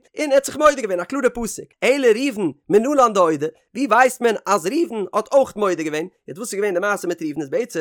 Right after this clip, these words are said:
אין פסוק שטייט, אויף ריבן, ויילך ריבן, וישכב את בלהו פלגש אביו, וישמע ישראל. אזוי שטייט אין פסוק, אבער אין מסכת שבת שטייט, אז כל האמר ריבן חוט הוא אין תורה. אז ער וואר דער ריבן האט נישט געוואוינט מיט בלהו, נאר האט ער אוועקגערוקט יעקב אבינו בית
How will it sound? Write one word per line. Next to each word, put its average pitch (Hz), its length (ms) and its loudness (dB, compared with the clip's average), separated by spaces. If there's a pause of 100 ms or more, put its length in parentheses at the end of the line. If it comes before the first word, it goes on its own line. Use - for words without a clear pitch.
(340)
אין 123 120 -8
פסוק 247 300 -8
שטייט, 196 440 -4
אויף 135 140 -14
ריבן, 196 260 -8
ויילך 190 420 -4
ריבן, 180 220 -10 (360)
וישכב 190 580 -2
את 156 160 -8
בלהו 247 280 -6
פלגש 202 440 -4
אביו, 254 280 -6 (120)
וישמע 214 340 -4
ישראל. 190 280 -4 (340)
אזוי 220 160 -2
שטייט 202 240 -4
אין 202 80 -8
פסוק, 170 280 -6
אבער 127 160 -16
אין 135 80 -12
מסכת 202 320 -12
שבת 220 320 -2
שטייט, 139 360 -8 (140)
אז 139 140 -12
כל 156 220 -2
האמר 226 160 -2
ריבן 185 220 -6
חוט 226 260 -12
הוא 185 140 -2
אין 190 260 -4
תורה. 202 240 -2 (320)
אז 131 120 -12
ער 143 60 -8
וואר 214 120 0
דער 175 100 -4
ריבן 196 180 -6
האט 170 100 -4
נישט 139 140 -12
געוואוינט 170 360 -2
מיט - 100 -8
בלהו, 151 340 -6 (240)
נאר 170 80 0
האט 170 100 -4
ער 170 60 -6
אוועקגערוקט 214 420 -2
יעקב 190 260 -2
אבינו 214 260 -12 (160)
בית 247 260 -2